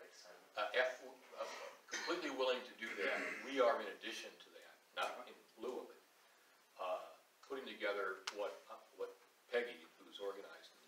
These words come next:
Speaker 2: leads us all here, is called the class challenges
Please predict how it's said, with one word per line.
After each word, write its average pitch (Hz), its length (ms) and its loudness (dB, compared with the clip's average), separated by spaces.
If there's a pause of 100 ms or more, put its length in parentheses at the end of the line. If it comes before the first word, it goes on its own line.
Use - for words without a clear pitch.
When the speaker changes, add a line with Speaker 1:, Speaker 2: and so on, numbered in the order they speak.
Speaker 2:
leads 104 240 -12
us - 160 -10
all - 240 -18
here, 98 240 -16
is - 80 -16 (240)
called 95 240 2
the - 80 -10
class 95 320 4
challenges - 480 -2